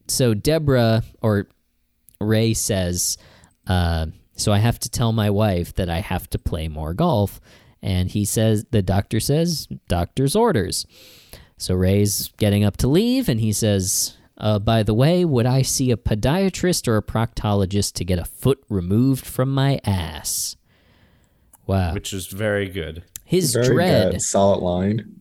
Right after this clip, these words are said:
Speaker 1: I would have loved to have seen, uh, I mean, we don't need to see it, but I can imagine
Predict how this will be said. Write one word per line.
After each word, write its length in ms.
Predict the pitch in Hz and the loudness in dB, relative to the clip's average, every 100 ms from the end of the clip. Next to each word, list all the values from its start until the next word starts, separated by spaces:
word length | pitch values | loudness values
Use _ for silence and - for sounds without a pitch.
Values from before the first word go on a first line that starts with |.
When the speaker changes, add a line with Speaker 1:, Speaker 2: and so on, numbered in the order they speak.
| - | -8
Speaker 1:
I 120 | - | -2
would 180 | 277 311 | 0 2
have 200 | 254 196 | 0 0
loved 340 | 196 208 202 - | 0 0 -2 -2
to 220 | 165 151 | 2 2
have 180 | 131 113 | 2 0
seen, 760 | - 151 139 127 117 104 98 - - - - _ - | -2 0 0 2 2 0 -2 -6 -18 -20 -20 _ -2
uh, 460 | 101 95 92 87 - - | 0 2 2 0 -4 -8
I 140 | 175 147 | -4 0
mean, 180 | 120 104 | 2 2
we 120 | 110 | 2
don't 180 | 107 92 | 2 0
need 240 | 101 92 | -4 -4
to 60 | 87 | -4
see 280 | - 92 | -4 -2
it, 120 | 85 - | -4 -4
but 220 | 90 85 - | -4 -2 -2
I 100 | 110 | -2
can 180 | - 107 | 0 -2
imagine 800 | 92 98 101 101 98 92 87 | 0 0 -2 -2 -2 -2 -4